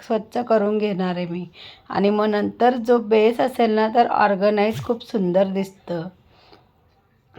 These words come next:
तर आता बघा तुम्ही बघितलं ना, सगळ्यात आधी हे सगळं मी व्यवस्थित काढून घेतलं आहे आणि जे कामाचं नसेल ना, ते मी डिस्कार्ड करून टाकणार आहे. कारण काय होतं,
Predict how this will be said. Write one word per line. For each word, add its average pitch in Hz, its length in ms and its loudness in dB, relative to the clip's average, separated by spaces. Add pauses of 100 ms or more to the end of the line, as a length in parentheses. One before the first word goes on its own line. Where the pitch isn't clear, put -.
तर 214 100 0
आता 208 240 2
बघा 190 280 4
तुम्ही 202 320 -4
बघितलं 220 540 0
ना, 214 140 0
सगळ्यात 208 480 0
आधी 196 240 4
हे 208 220 -2
सगळं 202 360 0
मी 208 200 -2
व्यवस्थित 202 500 0 (340)
काढून 196 340 4
घेतलं 214 340 -4
आहे 196 120 0 (400)
आणि 214 220 0
जे 220 200 4
कामाचं 233 500 2
नसेल 233 280 0
ना, 233 140 2
ते 226 180 0
मी 220 160 2
डिस्कार्ड 202 460 -2
करून 196 320 0
टाकणार 180 420 -4
आहे. 175 100 -2
कारण 202 340 0
काय 240 240 2
होतं, 220 280 -2